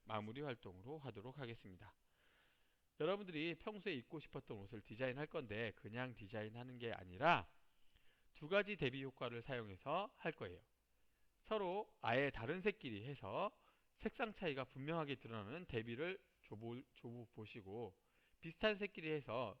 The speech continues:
좀 더 차분한 옷도 한번 디자인해 보도록 합시다. 디자인이 어려운 사람들은 자기가 가지고 있는 옷이나 선생님이 그린 도안을 참고해도 되는데 선생님은 직접 그려보기를 권하겠습니다.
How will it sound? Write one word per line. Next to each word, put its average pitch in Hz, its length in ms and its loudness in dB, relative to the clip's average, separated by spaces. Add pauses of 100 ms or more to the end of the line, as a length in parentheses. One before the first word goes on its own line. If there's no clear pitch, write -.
좀 190 180 -8
더 170 140 2
차분한 233 440 2
옷도 147 260 -6
한번 113 420 -8
디자인해 123 480 -4
보도록 104 440 -10
합시다. - 340 -20 (1600)
디자인이 185 360 4
어려운 160 300 2
사람들은 156 640 0
자기가 113 320 -6
가지고 113 340 -6
있는 117 240 -8
옷이나 110 520 -2 (560)
선생님이 214 500 0
그린 147 300 -6
도안을 127 400 2
참고해도 190 500 -6
되는데 117 600 6 (2000)
선생님은 180 560 -2
직접 151 420 -4
그려보기를 107 680 -4
권하겠습니다. 98 880 -8